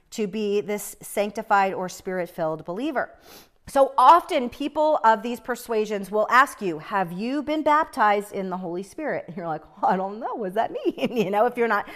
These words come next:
from that background, what are they asking? So the challenge in this is that it is suggesting that Christians are in two groups, and that's gonna cause division in the body of Christ, and it's gonna cause hierarchy in the body of Christ.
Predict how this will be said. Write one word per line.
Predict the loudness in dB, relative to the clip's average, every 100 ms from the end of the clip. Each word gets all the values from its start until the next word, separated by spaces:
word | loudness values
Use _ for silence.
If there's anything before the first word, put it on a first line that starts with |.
| -18
from | -2 6 6 6 6
that | 6 6 4
background, | 6 6 4 4 6 6 4 2 0 -4 -10 -20 -16
what | 4 8 8 6
are | 2
they | 2 0
asking? | -4 -6 -8 -8 -4 -2 -2 -6 -14 -20 -10
So | -4 -2
the | -4
challenge | -6 -4 -2 -2 -2
in | 0
this | 0 0 -4
is | 2
that | 4 4 -2 -18 -4
it | 0
is | 2 2
suggesting | -2 2 2 2 2 2 4
that | 2 2
Christians | 2 0 2 0 2
are | 0
in |
two | 0 -6
groups, | -2 -4 -4 -8 -16 -16 -20 -12 -2
and | 2
that's | 2 2 0
gonna | -2
cause | 0 4 2 2
division | 0 2 2 0 -4
in | -4
the |
body | 0 0 -2
of | -6
Christ, | -2 -2 -2 -10 -8
and |
it's | -6
gonna | -6 -6
cause | -4 -2
hierarchy | 4 4 4 0 -6 -10 -8
in |
the | -2
body | -2 -2
of | -4
Christ. | -4 -6 -6